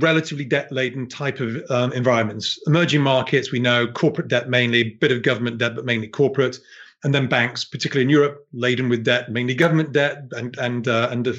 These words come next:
a bit of, uh, sort of financial debt, obviously, I'm sorry, corporate debt as well. But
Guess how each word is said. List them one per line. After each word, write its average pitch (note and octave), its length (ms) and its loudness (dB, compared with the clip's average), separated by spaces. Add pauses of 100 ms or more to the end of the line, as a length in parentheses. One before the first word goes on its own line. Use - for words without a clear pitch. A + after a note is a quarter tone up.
(140)
a - 40 -6
bit A2+ 140 -4
of, - 220 -6
uh, - 100 -8
sort - 200 -8
of A2 40 -10
financial A#2+ 380 0
debt, A2+ 300 -2
obviously, B2+ 360 -2
I'm A2+ 160 4
sorry, A2+ 180 2
corporate D3+ 280 2
debt A2+ 140 0
as A2+ 120 -2
well. D3 300 0 (640)
But D3 440 0